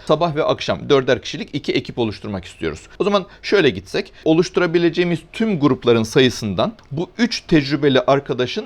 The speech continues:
aynı grupta olduğu durumların sayısını çıkarsak bizden istenen durumların sayısını elde ederiz, değil mi? O zaman arkadaşlar, tüm durumları şurada kenarda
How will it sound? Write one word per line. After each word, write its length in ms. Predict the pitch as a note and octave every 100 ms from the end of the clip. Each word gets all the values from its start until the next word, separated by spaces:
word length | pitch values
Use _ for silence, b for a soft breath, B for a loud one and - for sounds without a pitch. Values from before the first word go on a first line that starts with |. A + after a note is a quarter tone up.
| - -
aynı 300 | G3 E3+ A#2
grupta 360 | B2+ C3 D#3
olduğu 760 | - D3 C#3+ B2+ C#3+ D#3 E3+ - - A2
durumların 400 | B2+ A#2+ G#2+ G2+
sayısını 400 | G#2 G#2+ F#2+ G#2
çıkarsak 580 | G#2 - E3+ - G#3+ E3
bizden 240 | D#3+ C#3+
istenen 340 | A2+ - F3+ D#3
durumların 360 | A2+ G2 F3+
sayısını 420 | G#3 B2+ A#2+ A#2 E2+
elde 180 | E2+
ederiz, 260 | F2+ F#2+ D#3
değil 140 | G#4
mi? 140 | F2+ D#2 B B B
O 80 | G3
zaman 140 | G3+
arkadaşlar, 420 | F#3+ F#3 F3 G3+ - B -
tüm 200 | A#3+ G3+
durumları 340 | D#3 C#3+ D3+ G3+
şurada 420 | F3+ C3 D#3 D#3+
kenarda 240 | D#3+ B2+